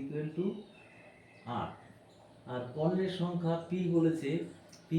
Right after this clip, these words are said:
equal to তাহলে চার। তাহলে আমাদের নির্ণয় করতে হবে, নি-, নির্ণয় করতে হবে x minus y plus z, x minus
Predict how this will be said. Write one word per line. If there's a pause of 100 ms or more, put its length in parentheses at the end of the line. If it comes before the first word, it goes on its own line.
equal
to (120)
তাহলে (120)
চার। (680)
তাহলে
আমাদের (240)
নির্ণয়
করতে
হবে, (3250)
নি-, (100)
নির্ণয়
করতে
হবে (420)
x (160)
minus (220)
y (120)
plus (100)
z, (1120)
x (720)
minus